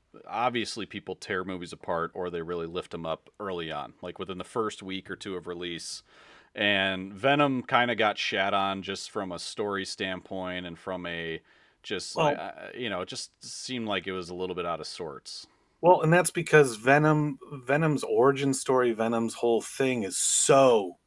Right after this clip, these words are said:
Speaker 2: heavily tied to s-, to Peter Parker. It's just so, I mean, Peter was the one who first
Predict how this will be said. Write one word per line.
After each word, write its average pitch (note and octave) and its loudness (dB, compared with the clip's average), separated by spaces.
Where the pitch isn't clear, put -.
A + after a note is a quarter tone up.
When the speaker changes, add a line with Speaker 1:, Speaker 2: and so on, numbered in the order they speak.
Speaker 2:
heavily A2+ 4
tied G2+ 2
to - -8
s-, - 0
to G#2 -2
Peter G2+ -4
Parker. G2 -6
It's A#2 -4
just - 4
so, A2+ 2
I C3 4
mean, B2+ 4
Peter D#3+ 10
was C#3+ 10
the B2+ 8
one A#2+ 6
who G#2+ 0
first - 2